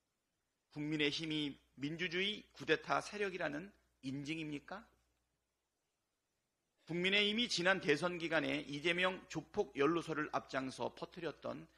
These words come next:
장영하 변호사를 경기 성남 수정에 단수공천했습니다. 윤석열 대통령은 앞에서 가짜뉴스에 대해 비판하고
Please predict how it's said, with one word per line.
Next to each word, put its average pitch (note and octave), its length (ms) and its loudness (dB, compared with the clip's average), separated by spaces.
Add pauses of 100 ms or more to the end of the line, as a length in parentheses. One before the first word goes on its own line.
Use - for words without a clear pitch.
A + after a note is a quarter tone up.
(260)
장영하 E3 680 2
변호사를 D3 640 -4 (400)
경기 C3 460 -4
성남 G3+ 420 -6
수정에 G#3 520 -6 (180)
단수공천했습니다. C#3+ 1000 -10 (1700)
윤석열 F#3+ 440 6
대통령은 F#3+ 640 4
앞에서 D3 600 2
가짜뉴스에 G3 800 4
대해 E3 280 2
비판하고 C#3+ 720 -2